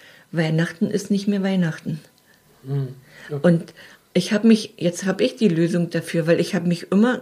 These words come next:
Speaker 1: geärgert, warum meine Kinder nicht mehr Weihnachten glücklich sein können. Oma, Opa sind nicht da. Gut, damals wusste ich das Uni besser. Heute, ne, würde ich wahrscheinlich anders reagieren. Das hab ich Enkelkind und, ne, die hat auch ihre andere Oma verloren.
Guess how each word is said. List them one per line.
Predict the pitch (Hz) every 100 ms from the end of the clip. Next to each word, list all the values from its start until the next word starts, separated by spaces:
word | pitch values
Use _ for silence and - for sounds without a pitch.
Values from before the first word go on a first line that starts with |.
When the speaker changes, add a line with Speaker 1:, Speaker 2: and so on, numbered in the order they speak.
| -
Speaker 1:
geärgert, | 175 156 160 202 240 -
warum | 170 175
meine | 175 208 220
Kinder | 220 202 208 220
nicht | 185 151 180
mehr | 180 175
Weihnachten | 156 151 165 - 208
glücklich | 254 262 254 226
sein | 165 156
können. | - 156 147 - - - - _ -
Oma, | 165 160
Opa | - - 254
sind | - 151 -
nicht | 180 - 151
da. | 151 - - - - - - - -
Gut, | 220 208 - -
damals | 160 180 185
wusste | 190 196 202
ich | 202
das | 202 -
Uni | 247 349
besser. | - 151 - 156 165
Heute, | 180 185 226 - -
ne, | - 247
würde | 202 208
ich | 208
wahrscheinlich | 202 202 196 214 208 190
anders | 254 277 -
reagieren. | 165 160 156 156 147 - - -
Das | -
hab | 180 175
ich | 175 -
Enkelkind | 165 160 202 202 254 247 247 -
und, | 185 170 - -
ne, | 202 -
die | 170
hat | 170
auch | -
ihre | - 208 - - _ _
andere | 170 180 208
Oma | 220 247
verloren. | 240 240 233 247